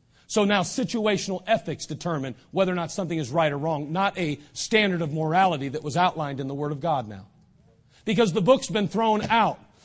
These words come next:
because there's no need for God, because He didn't do anything anyway. Evolution is the reason you're here today. Prominent evolutionary biologist and historian William Provin, Provine of Cornell University, he spelled it out pretty explicitly,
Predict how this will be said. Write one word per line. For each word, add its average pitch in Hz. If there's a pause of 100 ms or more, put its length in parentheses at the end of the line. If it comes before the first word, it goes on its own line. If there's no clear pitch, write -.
because 214
there's 185
no 214
need 220
for 196
God, 185
because 196 (380)
He 233
didn't 202
do 202
anything 196
anyway. 170 (360)
Evolution 185
is 135
the 151
reason 147
you're 135
here 180
today. 98 (1800)
Prominent 208
evolutionary 202
biologist 180
and 175
historian 175
William 190
Provin, 170 (240)
Provine 175
of 165
Cornell 190
University, 180
he 202
spelled 185
it 170
out 156
pretty 175
explicitly, 147